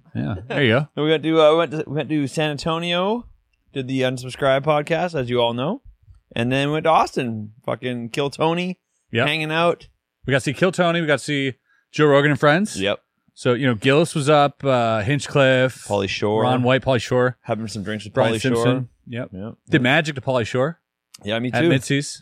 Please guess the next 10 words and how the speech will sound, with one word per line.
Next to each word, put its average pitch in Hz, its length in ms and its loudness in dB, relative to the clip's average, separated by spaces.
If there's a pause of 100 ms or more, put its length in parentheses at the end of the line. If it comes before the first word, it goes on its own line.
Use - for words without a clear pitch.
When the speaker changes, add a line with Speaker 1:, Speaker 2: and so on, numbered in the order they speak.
Speaker 2:
I, 95 100 -8
he 98 280 -6
did 123 120 -8
not 127 120 -4
like 127 220 -4
it. - 220 -8
Speaker 1:
Very 135 280 2
unimpressed. 131 680 0
Speaker 2:
<laughs> - 40 -20 (580)
Speaker 1:
Yeah, 127 220 2